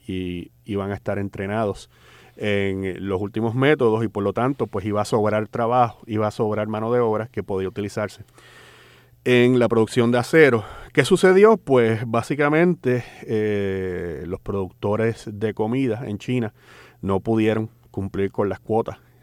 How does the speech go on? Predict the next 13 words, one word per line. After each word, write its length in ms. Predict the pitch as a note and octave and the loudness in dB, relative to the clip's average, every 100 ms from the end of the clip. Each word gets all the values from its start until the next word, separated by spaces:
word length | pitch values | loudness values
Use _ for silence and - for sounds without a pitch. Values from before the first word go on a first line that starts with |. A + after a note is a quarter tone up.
| - | -8
eh, 460 | F#2+ F#2 F2 E2+ D#2+ | -6 -4 -4 -6 -8
que 80 | F#2+ | -8
se 160 | - | -8
les 80 | F2+ | -8
había 680 | F2+ F#2 F#2 G2 G#2 G2+ F2+ - _ - - - - - | -6 -6 -4 -2 0 0 -2 -8 _ -20 -20 -20 -14 -4
exigido, 580 | A2+ - D3+ G#3 F3 C#3 | -4 0 0 4 6 6
pero 440 | F3+ G3 E3+ D#3 | 6 8 8 8
empezaron 500 | C#3 C3 B2 B2+ C3+ | 6 2 2 2 4
a 60 | C#3+ | 2
mentir 400 | D3+ C3 G#2+ B2 - | 2 0 -4 -6 -10
en 140 | A#2+ G#2+ | -6 -4
sus 180 | A2 | -2
informes 540 | A2 G#2 A#2 A#2+ A2 | -2 0 4 4 2